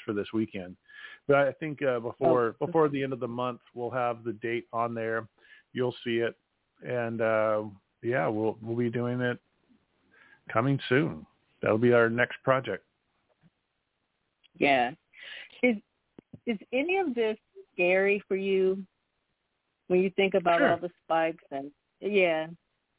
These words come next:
Speaker 2: It, it,
Speaker 1: Yeah.
Speaker 2: I know for me, it's like, I want to be there, but it, it's, like, for me, it's a little too soon. Like, I'm hoping, I'm hoping Lond-, I'll be ready by London. <laughs>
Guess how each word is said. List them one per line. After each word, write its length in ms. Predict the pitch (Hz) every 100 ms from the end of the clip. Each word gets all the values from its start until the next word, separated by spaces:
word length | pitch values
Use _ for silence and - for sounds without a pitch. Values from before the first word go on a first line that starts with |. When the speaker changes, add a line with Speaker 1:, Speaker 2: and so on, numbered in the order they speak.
| _ _ _ _ _ -
Speaker 2:
It, 140 | 214
it, 80 | 220
Speaker 1:
Yeah. 180 | 214 95
Speaker 2:
I 120 | 226
know 240 | 247 240 -
for 140 | 220
me, 300 | 196 208 214
it's 100 | 202 _ -
like, 280 | 190 185 180 _ _ _ _
I 100 | 165
want 320 | 165 175 214 220
to 100 | 202
be 280 | 165 185 214
there, 520 | 202 214 208 214 208 - 175
but 140 | 175
it, 140 | 175 -
it's, 180 | - 180 _ - _ _ _ _ _ _ _ -
like, 180 | 185 -
for 100 | 196
me, 260 | 196 202
it's 140 | 196 165
a 40 | 180
little 280 | 175 175 165 -
too 100 | 170 -
soon. 320 | 170 147 147
Like, 160 | 143 165
I'm 120 | 175
hoping, 540 | 175 208 233 220 196 185
I'm 120 | 180
hoping 480 | 180 220 226 208 185
Lond-, 240 | 180 180 175
I'll 100 | 156 170
be 140 | 170
ready 320 | 170 165 165
by 220 | 156 151
London. 580 | 156 156 151 - - 160
<laughs> 60 | -